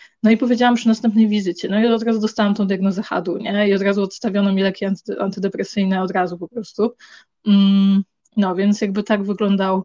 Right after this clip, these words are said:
proces diagnozy, dosyć, dosyć długi i dosyć, no, <laughs> nie, nie, niefajny.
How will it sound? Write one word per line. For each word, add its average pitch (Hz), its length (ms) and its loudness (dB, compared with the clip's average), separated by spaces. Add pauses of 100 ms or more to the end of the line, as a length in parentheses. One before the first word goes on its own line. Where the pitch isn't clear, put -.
(540)
proces 202 420 -6
diagnozy, 185 420 -2
dosyć, 185 360 -8
dosyć 190 340 -4
długi 185 460 -2
i 190 40 -4
dosyć, 180 600 -6 (140)
no, 196 300 0 (260)
<laughs> - 600 -6
nie, 214 160 2
nie, 226 100 4 (420)
niefajny. 190 540 0